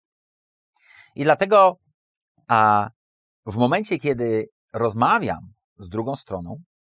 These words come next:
oczywiście to jest także pole negocjacji, ale zawężamy tutaj to wszystko do rozmowy o wejściu we współpracę. Jeżeli ja mam świadomość tego, że ja chcę doprowadzić do tego, żeby klient chciał kupić, a,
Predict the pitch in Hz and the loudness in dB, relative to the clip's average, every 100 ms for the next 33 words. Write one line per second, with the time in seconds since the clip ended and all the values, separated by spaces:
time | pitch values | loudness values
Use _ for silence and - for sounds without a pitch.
0 | _ _ _ _ - - 196 214 160 165 | _ _ _ _ -14 -12 -10 -6 -2 0
1 | 180 151 131 135 127 120 117 107 - - | 0 -2 -2 -2 -2 -4 -4 -6 -6 -4
2 | 123 - 87 90 95 - _ _ _ _ | -4 -8 -12 -10 -12 -14 _ _ _ _
3 | _ _ 85 113 135 120 151 165 123 127 | _ _ -2 -2 0 0 0 -2 -8 -8
4 | 117 - - 147 - 127 113 117 117 _ | -8 -10 -12 -12 -8 -4 2 4 2 _
5 | _ _ 101 120 113 120 131 123 123 120 | _ _ -6 -4 -4 -4 -4 -2 -4 -4
6 | 120 _ _ _ 120 113 123 123 - 113 | -8 _ _ _ -10 0 0 0 -4 -6
7 | 107 - - 113 - 127 120 - - _ | -6 -6 -6 -8 2 2 2 -2 -20 _
8 | _ _ _ _ _ _ _ _ _ _ | _ _ _ _ _ _ _ _ _ _
9 | _ _ 117 104 110 127 127 131 117 - | _ _ -16 -10 -6 0 4 6 6 0
10 | _ _ _ _ 101 110 - 113 98 175 | _ _ _ _ -8 -6 -4 -2 0 -2
11 | 120 - - 92 95 98 104 98 - 104 | -4 -12 -16 -14 -10 -6 -6 -6 -8 -8
12 | 101 101 120 107 101 117 107 104 92 107 | -8 -8 -8 -8 -10 -8 -8 -8 -10 -12
13 | 98 - 90 - 180 90 - _ _ _ | -12 -12 -14 -14 -20 -20 -20 _ _ _
14 | _ _ _ _ - | _ _ _ _ -20